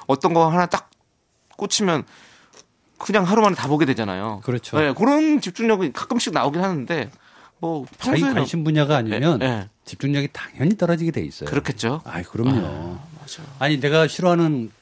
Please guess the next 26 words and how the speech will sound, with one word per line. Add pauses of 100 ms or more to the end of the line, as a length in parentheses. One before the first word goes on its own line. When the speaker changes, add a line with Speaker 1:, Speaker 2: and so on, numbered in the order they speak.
(140)
Speaker 2:
권투
경기가
있는데
Speaker 1:
네. (240)
Speaker 2:
나는
싫어해.
근데
Speaker 1:
예.
Speaker 2:
그걸
틀어놨어.
Speaker 1:
네. (300)
Speaker 2:
아,
보기
싫죠.
Speaker 1:
네.
Speaker 2:
이거
잠깐
보다
말지.
Speaker 1:
네. (160)
그럼
우리
칠공이구
우리
학생은 (680)
공부에